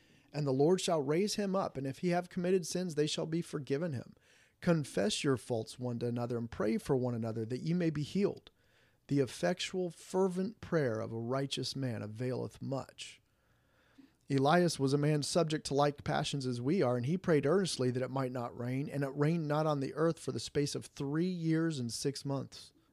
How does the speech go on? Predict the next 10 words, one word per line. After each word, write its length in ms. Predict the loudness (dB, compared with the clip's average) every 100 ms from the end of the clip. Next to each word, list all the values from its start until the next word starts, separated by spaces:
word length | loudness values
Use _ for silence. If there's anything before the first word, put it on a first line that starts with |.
| _ _ _ -6
A 40 |
lot 480 | -4 0 2 2 2
in 200 | 0 0
there, 240 | 2 0 -2
too. 380 | -2 -4 -4 -10 _ _ _ _ _
But 240 | 2 4 4
the 120 | 0
effectual, 540 | 2 0 0 0 -4
fervent 880 | -6 -12 2 6 6 6 2 -2 -8
prayer 480 | -6 -6 -6 -8